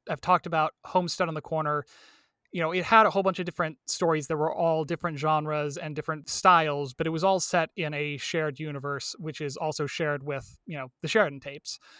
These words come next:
So there's this kind of strange interconnected world with all these different sides to it. And one side of it is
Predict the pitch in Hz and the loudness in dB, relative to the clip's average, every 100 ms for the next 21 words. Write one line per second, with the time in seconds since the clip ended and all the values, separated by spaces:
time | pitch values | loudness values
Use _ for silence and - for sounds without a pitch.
0 | - _ - - 175 165 175 190 196 - | -20 _ -2 4 4 4 2 0 0 0
1 | 220 214 160 - - 233 214 190 185 180 | 2 2 0 -8 -2 0 0 0 -2 -2
2 | 165 165 160 151 185 185 170 151 160 151 | -4 -2 0 0 2 2 2 -4 -8 -6
3 | - 151 143 - 151 156 160 170 165 160 | -2 -2 -2 -6 -4 -4 -6 -4 -2 0
4 | 156 147 151 185 151 143 - | 0 0 -6 -4 -6 -6 -10